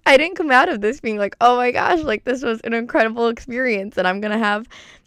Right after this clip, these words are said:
everyone try this in their life." But I, I was still happy that I did it. Like, I followed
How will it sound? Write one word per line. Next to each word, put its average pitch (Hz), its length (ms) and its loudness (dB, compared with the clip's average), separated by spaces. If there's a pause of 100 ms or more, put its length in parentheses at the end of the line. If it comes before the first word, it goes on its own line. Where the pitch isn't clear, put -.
(140)
everyone 220 680 2
try 220 320 4
this 220 220 -2
in 208 80 -8
their 196 160 -4
life." 359 340 0
But 254 260 -2
I, 311 300 0 (420)
I 269 40 2
was 320 160 0
still 415 180 0
happy 269 240 0
that 269 160 -2
I 220 80 -2
did 208 200 -4
it. 220 220 0
Like, 202 140 0
I 208 160 0
followed 214 480 0